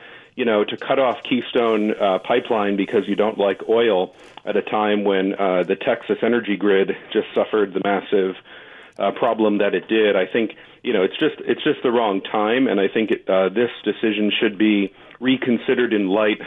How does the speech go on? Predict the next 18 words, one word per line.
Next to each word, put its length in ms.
of 160
an 100
all-of-the-above 680
energy 400
strategy 540
with 180
a 60
horizon 760
that, 240
you 80
know, 100
looks 360
out 320
several 300
decades, 580
maybe 280
a 120
century, 540